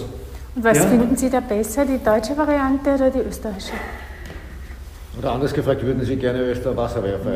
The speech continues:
Speaker 3: einsetzen? Nein.
Speaker 2: Nein. Es ist, es ist nicht so ein dämonisches Einsatzmittel, wie es gerne dargestellt wird, weil in Wirklichkeit, äh, geht neunzig Prozent der Wasserwerfereinsätze, auch, auch bei Großlagen, in Richtung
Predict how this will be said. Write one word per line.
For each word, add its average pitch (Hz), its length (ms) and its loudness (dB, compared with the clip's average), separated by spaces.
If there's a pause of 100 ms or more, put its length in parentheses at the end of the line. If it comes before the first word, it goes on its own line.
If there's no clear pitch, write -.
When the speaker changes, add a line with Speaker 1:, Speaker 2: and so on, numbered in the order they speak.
Speaker 3:
einsetzen? 113 440 -4
Nein. 104 360 -6
Speaker 2:
Nein. 113 240 -6
Es 160 160 -2
ist, - 260 -6
es 180 120 -4
ist 160 120 -2
nicht 175 180 4
so 180 60 4
ein 160 160 4
dämonisches 160 960 4 (440)
Einsatzmittel, 175 1000 6 (300)
wie 160 100 4
es 170 180 2
gerne 147 240 8
dargestellt 147 720 2
wird, 127 320 -2
weil 135 140 2
in 131 80 0
Wirklichkeit, 151 460 4 (200)
äh, 151 240 4 (500)
geht 147 340 0
neunzig 143 340 0
Prozent 160 360 0
der 147 100 0
Wasserwerfereinsätze, 151 1120 0
auch, 147 260 2
auch 151 200 -4
bei 160 80 0
Großlagen, 143 720 0 (240)
in 151 100 -2
Richtung 160 540 6